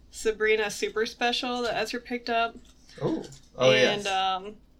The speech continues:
Speaker 1: you can find this in your local comic shop.
Speaker 2: Yes.
Speaker 1: Um, but just to cite my sources here, I started writing a timeline of Sabrina,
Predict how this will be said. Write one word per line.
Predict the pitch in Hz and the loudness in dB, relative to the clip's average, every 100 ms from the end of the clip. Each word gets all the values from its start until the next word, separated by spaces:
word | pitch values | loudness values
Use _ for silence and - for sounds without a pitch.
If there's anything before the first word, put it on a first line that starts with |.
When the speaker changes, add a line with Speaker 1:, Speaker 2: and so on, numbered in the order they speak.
| - - - | -20 -20 -12
Speaker 1:
you | 220 220 | -8 -6
can | 214 | -8
find | 202 - 220 214 214 - 202 | -6 -2 -2 -2 -6 -12 -6
this | 202 208 214 - 220 - - | -4 -2 -4 -8 -14 -14 -8
in | 208 208 | -6 -6
your | 208 | -8
local | 196 202 262 | -10 -10 -10
comic | - 415 494 | -6 -6 -6
shop. | - - - _ - | -4 -6 -8 _ -8
Speaker 2:
Yes. | 117 101 - - - - | -6 -6 -8 -18 -20 -2
Speaker 1:
Um, | 214 214 202 196 - | 0 0 -2 -4 0
but | 226 - - - - - - - | 0 0 -8 -20 -20 -20 -20 -10
just | - 220 - | -2 -2 -2
to | |
cite | 220 226 208 | -4 -2 -2
my | 214 | -4
sources | 208 226 214 214 202 | -2 -2 -2 -6 -6
here, | 220 196 202 - - | -6 -6 -10 -16 -12
I | 190 214 | -4 -4
started | - 240 226 214 | 0 2 2 2
writing | 220 220 214 | 2 4 2
a | 208 | -2
timeline | - 220 214 208 | -4 -4 -2 -4
of | 208 | -6
Sabrina, | - 190 220 208 | -8 -2 0 0